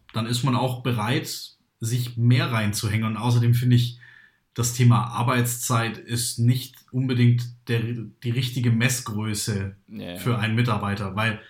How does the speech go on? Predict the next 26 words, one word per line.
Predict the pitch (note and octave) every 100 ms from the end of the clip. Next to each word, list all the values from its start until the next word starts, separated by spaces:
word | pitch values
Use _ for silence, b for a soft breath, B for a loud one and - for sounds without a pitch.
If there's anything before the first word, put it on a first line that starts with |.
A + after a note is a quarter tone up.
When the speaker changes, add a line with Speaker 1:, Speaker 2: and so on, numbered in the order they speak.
| B B B B B B _ -
Speaker 1:
ich | A#2+
kann | A#2+ C3
für | B2
eine | C#3+ B2
Arbeit, | C3+ C#3+ C#3
ich | B2+
kann | B2 C#3+
die | C3+
in |
acht | B2+ C#3 -
Stunden | D3 B2+
machen, | A#2+ A#2+ D#3+ -
aber | A#2+ A#2+
wenn | A#2+
ich | A#2+ A#2+
motiviert | A#2+ A#2+ C#3 C#3+
bin, | C3
dann | A2+
kann | - G2
ich |
die | -
auch | G2
in | G2+
sechs | E3+ -
Stunden | - A3 G#2
machen. | F#2+ - F#2